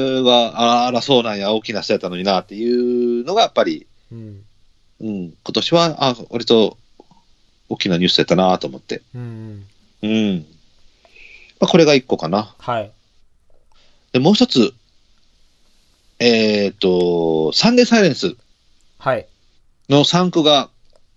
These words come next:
Speaker 1: 今年いなくなりました。
Speaker 2: あ、そうなんですね。
Speaker 1: はい。<laughs> ビュレットライナーっていう馬が岩手で走ってたんだ、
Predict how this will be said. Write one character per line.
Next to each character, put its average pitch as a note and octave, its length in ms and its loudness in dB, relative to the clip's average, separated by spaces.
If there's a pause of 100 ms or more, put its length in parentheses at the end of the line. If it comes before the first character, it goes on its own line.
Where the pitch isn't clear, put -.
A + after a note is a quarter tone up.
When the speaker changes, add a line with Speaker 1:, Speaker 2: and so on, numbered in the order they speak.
(160)
Speaker 1:
今 - 80 -14
年 D#3+ 240 -4
い - 20 -4
な D#3 80 -6
く - 80 -10
な A2+ 60 -4
り G#2 60 -6
ま G#2 80 -6
し - 40 -12
た。 - 160 -4 (280)
Speaker 2:
あ、 - 200 -4 (140)
そ E4 340 -2
う - 20 2
な C3+ 140 -2
ん G#2+ 60 -12
で G2+ 60 -16
す - 120 -20
ね。 G#2+ 220 -14 (300)
Speaker 1:
は D3 300 0
い。 A#2 140 2
<laughs> - 80 2 (2000)
ビ F3+ 140 -6
ュ - 20 -4
レ F#3+ 80 -2
ッ F#3 40 -6
ト E3+ 180 0
ラ E3+ 160 2
イ D3+ 60 -6
ナ G2+ 160 -6
ー F#2 40 -10
っ - 40 -16
て F#2 80 -6
い F#2+ 60 -2
う - 20 -8
馬 F2+ 100 -8
が F2 80 -2
岩 A2 160 2
手 - 100 -8
で E2+ 60 -6
走 F#2+ 160 -12
っ - 20 -20
て F#2+ 100 0
た D#2+ 100 -6
ん - 20 -12
だ、 D#2+ 120 -4